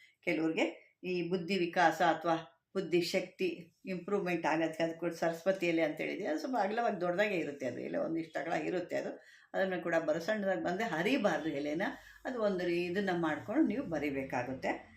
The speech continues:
ಇದೆಲ್ಲ ಒಂದು ಅದ್ಭುತವಾದಿ ಮಾಡುವಂಥ ಕೆಲ್ಸಗಳಿವು. ಸಾಕಷ್ಟು ಈ ಪಂಚದಶಿದ್ದಿದೆ, ನಾನು ನಿಮ್ ಮುಂದಿನ ಒಂದು ವಿಡಿಯೋದಲ್ಲಿ ಯಾವ್ದು ಕೊಡ್ಬೇಕು, ಯಾವ ಅದಕ್ಕೆ ಮಂತ್ರಗಳು ಏನ್ ಬರುತ್ತವೆ, ಯಂತ್ರ ಮಂತ್ರ ಯಾವ್ದಿದೆ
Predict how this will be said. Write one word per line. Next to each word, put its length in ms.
ಇದೆಲ್ಲ 360
ಒಂದು 240
ಅದ್ಭುತವಾದಿ 720
ಮಾಡುವಂಥ 480
ಕೆಲ್ಸಗಳಿವು. 920
ಸಾಕಷ್ಟು 800
ಈ 100
ಪಂಚದಶಿದ್ದಿದೆ, 1300
ನಾನು 200
ನಿಮ್ 200
ಮುಂದಿನ 300
ಒಂದು 280
ವಿಡಿಯೋದಲ್ಲಿ 480
ಯಾವ್ದು 280
ಕೊಡ್ಬೇಕು, 480
ಯಾವ 220
ಅದಕ್ಕೆ 260
ಮಂತ್ರಗಳು 440
ಏನ್ 180
ಬರುತ್ತವೆ, 480
ಯಂತ್ರ 340
ಮಂತ್ರ 320
ಯಾವ್ದಿದೆ 640